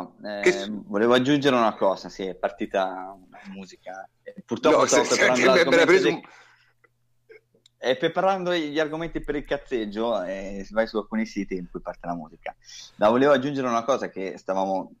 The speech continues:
Speaker 1: forse dimenticandoci, cioè nel senso c'è stato un episodio in cui, mh,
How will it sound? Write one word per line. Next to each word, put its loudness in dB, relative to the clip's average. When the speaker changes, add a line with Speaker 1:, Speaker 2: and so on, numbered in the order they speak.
Speaker 1:
forse -2
dimenticandoci, 0
cioè -4
nel 0
senso -2
c'è -6
stato -2
un 2
episodio 2
in -16
cui, -2
mh, -6